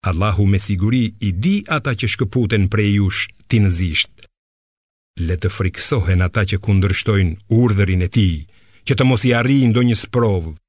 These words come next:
ose që të mos i godas një dënim i dhëmshëm. Pa dyshim, Allahut i përket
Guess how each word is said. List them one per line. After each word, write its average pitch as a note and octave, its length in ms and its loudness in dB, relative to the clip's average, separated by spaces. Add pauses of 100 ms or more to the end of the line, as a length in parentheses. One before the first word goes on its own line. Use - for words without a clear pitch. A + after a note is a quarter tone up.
(200)
ose A2+ 220 0
që C3+ 140 0
të C3+ 80 0
mos B2+ 200 0
i A#2+ 60 -2
godas A#2 540 0 (180)
një A#2 140 2
dënim A2 380 2 (140)
i A#2 140 0
dhëmshëm. F2+ 480 0 (1400)
Pa C#3+ 120 0
dyshim, G2+ 420 2 (800)
Allahut A2+ 720 0 (680)
i A#2+ 60 4
përket A#2+ 440 -2